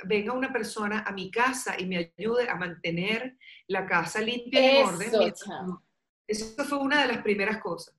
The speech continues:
Speaker 1: Y ella me decía, "Yo no creo que yo hubiera, me hubiera dado cuenta de poner eso en mi lista". Y le digo, "Claro, pero es que yo tengo una experiencia que no tienes tú todavía,
Speaker 2: Es,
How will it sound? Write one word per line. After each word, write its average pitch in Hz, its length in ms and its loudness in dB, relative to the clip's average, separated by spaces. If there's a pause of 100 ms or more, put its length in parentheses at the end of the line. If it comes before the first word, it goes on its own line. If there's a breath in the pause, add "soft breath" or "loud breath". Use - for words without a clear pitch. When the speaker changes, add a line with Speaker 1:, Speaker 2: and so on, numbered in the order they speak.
(340 loud breath)
Speaker 1:
Y 262 160 4
ella 262 220 6
me 330 140 2
decía, 240 420 0
"Yo 285 280 2
no 320 320 0
creo 330 340 0
que 233 100 2
yo 214 120 0
hubiera, 277 380 0
me 220 200 -2
hubiera 226 220 0
dado 254 300 -2
cuenta 262 480 0
de 220 140 0
poner 208 380 -2
eso 247 260 -2
en 247 80 -6
mi 196 100 -2
lista". 175 220 -4
Y 175 60 0
le 175 60 0
digo, 170 180 0
"Claro, 220 280 2
pero 156 140 -4
es 151 60 -12
que 190 80 -4
yo 196 160 -6
tengo 220 320 -2
una 208 300 -4
experiencia 180 880 -4
que 220 80 -6
no 160 140 -6
tienes 175 280 -4
tú 202 240 -6
todavía, 180 520 2
Speaker 2:
Es, - 40 -18